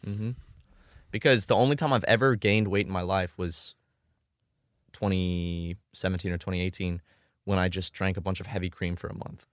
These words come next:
and I gained twenty pounds. And I've been doing a huge protein diet, huge, you know, like, more calories than I ever eat, but I'm still not gaining weight.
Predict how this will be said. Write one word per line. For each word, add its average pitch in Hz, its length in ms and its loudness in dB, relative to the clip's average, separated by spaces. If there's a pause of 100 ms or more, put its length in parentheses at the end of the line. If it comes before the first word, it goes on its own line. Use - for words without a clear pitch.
(120)
and 98 100 -4
I 92 40 0
gained 92 220 -2
twenty 90 240 -4
pounds. - 460 -10 (440)
And 110 120 4
I've 107 80 4
been 107 80 0
doing 127 160 4
a 101 40 4
huge 135 540 2
protein 117 440 2
diet, 107 380 4
huge, 107 580 -4 (200)
you 101 120 -2
know, 90 80 2
like, 87 180 -2
more 120 140 6
calories 127 500 4
than 90 300 -4 (160)
I 98 140 2
ever 98 160 4
eat, 120 220 0
but - 100 -6
I'm 92 100 -4
still 98 220 -2
not 95 180 0
gaining 90 260 -2
weight. 101 280 -2